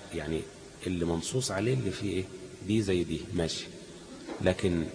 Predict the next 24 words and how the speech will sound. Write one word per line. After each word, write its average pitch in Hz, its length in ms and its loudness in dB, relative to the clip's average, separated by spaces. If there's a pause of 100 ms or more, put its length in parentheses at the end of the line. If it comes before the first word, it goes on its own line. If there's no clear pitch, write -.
(160)
ديت 110 320 6
حصلت - 380 2 (100)
كده 98 140 4
يبقى 82 240 0 (100)
قيس 123 200 4
عليها 101 380 2 (320)
بدماغي؟ 110 480 4
لا، 87 120 0 (1120)
إذا 98 140 6
ورد 98 360 6
بها 90 360 2
النص 90 640 0 (320)
أو 82 200 2
اتفاق - 380 -2 (100)
العلماء 85 380 0
على 85 260 -2
إن 87 240 2 (160)
الحكم - 360 -2
في - 100 -6
المسألة 87 300 -2
دي 87 120 -2
كذا 123 320 0 (340)
يبقى 87 160 -2
خلاص. - 420 -6